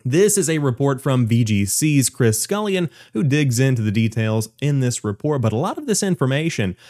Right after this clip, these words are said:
comes from a couple of slides that are circulating around. Of course, as it tends to go, these presentations make their way online,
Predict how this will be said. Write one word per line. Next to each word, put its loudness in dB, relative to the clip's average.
comes 0
from 0
a 4
couple -4
of -4
slides -4
that -2
are 2
circulating 0
around. -2
Of -8
course, 2
as 0
it -2
tends 0
to -8
go, 0
these 0
presentations 0
make 0
their 0
way 2
online, -2